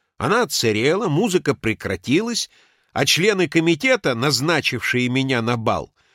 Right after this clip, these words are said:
только недоуменно переглядывались. Тогда я схватил в негодовании стул, трахнул этого негодяя парня по башке и накинулся на него.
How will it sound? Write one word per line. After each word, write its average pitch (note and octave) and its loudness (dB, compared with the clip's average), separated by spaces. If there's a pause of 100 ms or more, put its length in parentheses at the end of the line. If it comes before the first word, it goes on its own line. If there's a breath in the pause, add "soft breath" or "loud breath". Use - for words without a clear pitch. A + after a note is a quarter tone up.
(160)
только D#3+ 2
недоуменно D3+ 2
переглядывались. - -4 (1000)
Тогда C3 0
я C3 0
схватил E3+ 0
в A2 -2
негодовании B2 0
стул, G#2+ -4
трахнул D#3 0
этого A2 -4
негодяя A#2 0
парня A#2 -2 (520 soft breath)
по C#3 2
башке A#2 -2 (360)
и C3+ 2
накинулся C3+ 0
на F#2+ -4
него. E2 -6